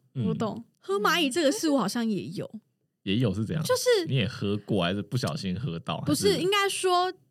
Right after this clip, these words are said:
Speaker 2: 我有硬喝过。
Speaker 1: 为什么？
Speaker 2: 就是，啊，那个故事是
Speaker 1: 你也要补充营养？
Speaker 2: 不是，不是，不是为了补充营养，<laughs> 是，是因为呢，我奶奶她就是夏天，然后在我小时候她就煮了一锅甜的米苔目。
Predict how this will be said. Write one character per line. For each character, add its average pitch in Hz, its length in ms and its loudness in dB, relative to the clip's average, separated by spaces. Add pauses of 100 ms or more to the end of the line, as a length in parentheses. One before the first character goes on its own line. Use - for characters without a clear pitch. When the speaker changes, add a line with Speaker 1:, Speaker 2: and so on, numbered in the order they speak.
(360)
Speaker 2:
我 311 140 4
有 403 160 4 (100)
硬 311 200 4
喝 247 340 6
过。 233 440 -6 (160)
Speaker 1:
为 294 100 0
什 123 140 -2
么？ 80 340 -6 (600)
Speaker 2:
就 508 120 4
是， 466 480 4
啊， 285 120 4
那 370 80 2
个 381 60 0
故 370 140 6
事 - 60 4
是 - 0 -
Speaker 1:
你 311 140 4
也 320 40 0
要 - 60 2
补 - 40 -4
充 120 160 2
营 104 120 0
养？ 92 180 4
Speaker 2:
不 302 60 6
是， 403 120 2
不 349 80 4
是， - 140 2
不 453 80 2
是 277 100 2
为 381 120 4
了 320 40 2
补 233 120 2
充 269 120 4
营 240 80 0
养， 226 160 0
<laughs> - 20 2
是， 311 280 -2 (220)
是 - 160 2
因 359 160 2
为 320 180 4
呢， 233 140 -2
我 220 160 -2
奶 240 140 0
奶 180 140 0
她 226 100 0
就 247 120 0
是 247 160 -4
夏 226 320 -2
天， 175 300 -6
然 196 100 -2
后 202 60 0
在 226 120 0
我 190 60 4
小 208 160 0
时 202 80 -2
候 202 40 2
她 202 40 2
就 214 100 0
煮 185 200 -6
了 104 60 -10
一 202 100 -6
锅 190 320 0
甜 - 340 -6
的 190 80 0
米 196 220 -2
苔 - 240 -8
目。 151 260 -8